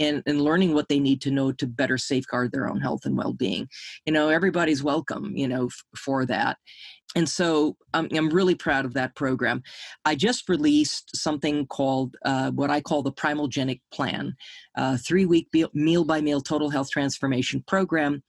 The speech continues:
And it's based on all the concepts we've been talking about here, but it help,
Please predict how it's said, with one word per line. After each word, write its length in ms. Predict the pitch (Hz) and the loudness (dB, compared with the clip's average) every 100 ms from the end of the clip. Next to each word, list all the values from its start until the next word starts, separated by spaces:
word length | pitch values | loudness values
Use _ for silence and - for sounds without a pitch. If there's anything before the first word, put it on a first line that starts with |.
| - - - | -20 -12 -2
And 100 | 156 | 0
it's 140 | 147 | 0
based 320 | - 170 - | 0 0 0
on 140 | 160 151 | 0 0
all 80 | 139 | 0
the 80 | |
concepts 560 | 139 156 143 135 135 - | 0 -2 -2 -4 -4 0
we've 180 | 143 139 | 2 2
been 140 | 135 | 0
talking 420 | - 165 180 190 | 0 -2 0 0
about 240 | 147 135 135 | 2 0 0
here, 260 | 139 139 | 0 0
but 160 | 135 151 | 2 0
it 140 | 151 - | 0 0
help, 240 | 196 | -2